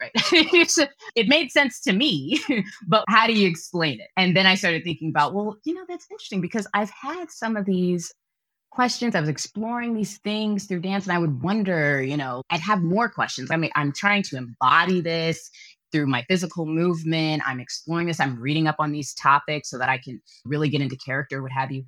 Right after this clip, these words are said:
But I had more questions, and being able to talk to my artistic director about things, she was like, "Why do you think I don't just do one thing?" Yes, you have all the questions, right? So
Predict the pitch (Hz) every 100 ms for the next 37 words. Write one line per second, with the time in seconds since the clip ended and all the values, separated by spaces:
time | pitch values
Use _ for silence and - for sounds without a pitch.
0 | - _ _ 190 185 - 165 165 165 170
1 | 165 165 _ _ _ - - 247 220 165
2 | 143 135 143 - 139 - - 131 - -
3 | 160 156 131 - 196 214 165 160 156 -
4 | 143 135 151 - 131 156 - 143 123 107
5 | - 113 117 285 392 440 311 240 311 -
6 | 440 - 415 - - 392 381 381 381 -
7 | 294 320 320 330 330 453 165 107 - -
8 | - 269 370 240 180 277 269 - 330 453
9 | - 156 151 - - 160 165 202